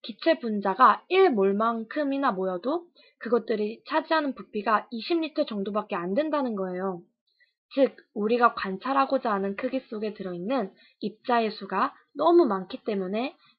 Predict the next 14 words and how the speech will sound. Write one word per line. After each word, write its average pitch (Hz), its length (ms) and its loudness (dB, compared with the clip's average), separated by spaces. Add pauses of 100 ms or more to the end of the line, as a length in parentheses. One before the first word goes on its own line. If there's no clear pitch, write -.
이를 220 300 4
좀 196 260 -4
더 190 140 2
간단한 208 480 -4
수로 208 220 -8
나타내기 208 600 -6
위해서는 185 560 -6 (320)
매우 262 320 4
큰 311 220 -4
수의 247 220 -4
묶음 208 260 -10
단위가 190 340 -4
필요했던 302 460 -2
거겠죠? 180 460 -8